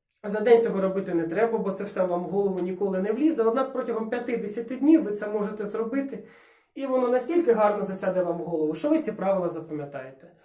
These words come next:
Однак найважливіше не запам'ятати, а навчитися їх вживати. Для цього складіть речення. Далі дуже вам рекомендую повиконувати вправи, які будуть внизу. Не хвилюйтеся, ця тема складна,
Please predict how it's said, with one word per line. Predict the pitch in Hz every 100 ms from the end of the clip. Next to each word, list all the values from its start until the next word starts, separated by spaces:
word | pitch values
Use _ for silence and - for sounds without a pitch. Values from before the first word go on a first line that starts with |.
| _ -
Однак | 240 247 240
найважливіше | 226 226 226 269 320 320
не | 196 190
запам'ятати, | 190 190 214 220 311 277
а | 175
навчитися | 170 165 226 - 180
їх | 165
вживати. | 160 147 139 147
Для | 165 180
цього | 269 233
складіть | - 180 170 160
речення. | 143 - - _ _ _ _ _ _ _
Далі | 165 202 294 294
дуже | - 233 226
вам | 214 208
рекомендую | 233 277 294 294 -
повиконувати | 220 208 226 220 208 196
вправи, | - 220 185
які | 170 185
будуть | 180 175 180
внизу. | 220 226 269 285 - _ _ 220
Не | 269
хвилюйтеся, | 254 247 233 233 226 285 285 -
ця | 240
тема | 226 226 202
складна, | 202 196 180 185 208